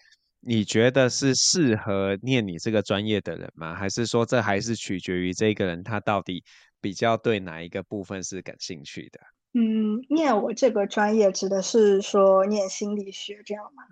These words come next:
Speaker 1: 不是啊，念你后来念的 data science 这样子。
Speaker 2: 哦，这就是一个还蛮吊诡的部分，其实也可以给其他念 data science 的人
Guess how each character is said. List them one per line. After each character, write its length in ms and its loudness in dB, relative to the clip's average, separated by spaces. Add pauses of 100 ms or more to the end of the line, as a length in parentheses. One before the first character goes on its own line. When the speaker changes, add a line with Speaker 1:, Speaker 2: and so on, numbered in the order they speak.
(100)
Speaker 1:
不 80 -16
是 160 -2
啊， 260 0
念 400 -6
你 120 -10
后 240 -4
来 180 -10
念 240 -8
的 160 -16
data 320 -8
science 420 -10
这 120 -10
样 160 -14
子。 200 -20 (320)
Speaker 2:
哦， 280 -4
这 140 2
就 180 4
是 240 4
一 60 4
个 220 4
还 300 2
蛮 380 -2
吊 260 2
诡 220 -6
的 100 -8 (100)
部 140 -10
分， 380 -12
其 160 0
实 100 0
也 100 4
可 160 2
以 60 6
给 180 0
其 140 -4
他 160 -2
念 240 0
data 320 0
science 380 -6
的 180 -8
人 160 -6